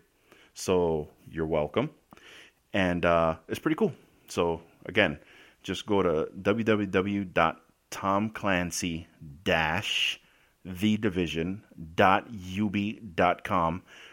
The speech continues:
register your Uplay account, enter the code, and that code is Agent Origins,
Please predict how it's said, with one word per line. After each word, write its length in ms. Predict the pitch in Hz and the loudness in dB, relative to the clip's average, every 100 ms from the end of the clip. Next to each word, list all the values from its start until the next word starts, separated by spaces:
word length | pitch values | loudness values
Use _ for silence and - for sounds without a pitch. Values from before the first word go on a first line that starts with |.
| - | -16
register 600 | - 87 95 101 113 104 | -2 2 2 0 0 2
your 280 | 104 92 92 | 2 0 -2
Uplay 240 | - 87 | 0 0
account, 340 | 80 - 90 101 _ _ - _ - | 0 2 0 0 _ _ -20 _ -6
enter 280 | 95 95 104 | -4 -2 -4
the 100 | 92 | -4
code, 560 | - 95 90 90 - | -2 0 0 -4 -10
and 180 | - 82 | -6 -4
that 140 | 82 | -4
code 240 | - 104 92 | -4 -4 -2
is 140 | 90 - - | -4 -8 -10
Agent 540 | 87 90 110 117 - - - | -6 -4 -4 -4 -6 -14 -6
Origins, 880 | 107 95 85 73 85 92 98 - | 0 2 2 0 -6 -6 -6 -8